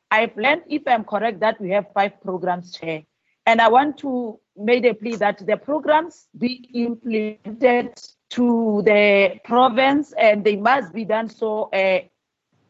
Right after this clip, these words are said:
uh, equally, because as this portfolio committee, we have the responsibility of playing oversight. As much as we have the responsibility of playing oversight, our responsibility is to make sure that our people are being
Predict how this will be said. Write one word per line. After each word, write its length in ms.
uh, 320
equally, 720
because 880
as 300
this 320
portfolio 680
committee, 400
we 60
have 180
the 100
responsibility 640
of 200
playing 240
oversight. 760
As 240
much 340
as 180
we 100
have 140
the 120
responsibility 640
of 160
playing 260
oversight, 840
our 260
responsibility 960
is 160
to 120
make 220
sure 200
that 260
our 220
people 420
are 220
being 260